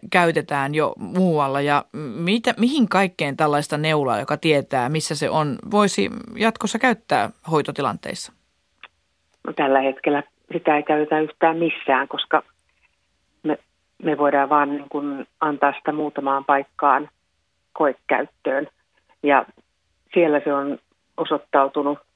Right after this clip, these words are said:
Speaker 2: erittäin toimivaksi. Mutta jatkossa niin neula, joka tietää, missä se on, niin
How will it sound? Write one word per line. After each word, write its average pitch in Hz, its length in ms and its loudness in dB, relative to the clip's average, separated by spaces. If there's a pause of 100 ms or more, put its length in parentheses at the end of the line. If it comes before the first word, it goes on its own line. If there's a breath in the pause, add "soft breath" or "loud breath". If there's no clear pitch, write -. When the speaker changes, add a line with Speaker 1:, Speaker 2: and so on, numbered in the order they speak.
(720)
Speaker 2:
erittäin 165 500 0
toimivaksi. 147 720 -4 (1600 soft breath)
Mutta 170 260 0
jatkossa 208 680 0 (600)
niin 160 400 0
neula, 180 320 2
joka 156 160 -2
tietää, 170 440 0 (480)
missä 160 340 -4
se 151 160 -2
on, 139 340 -2 (360)
niin 143 460 -6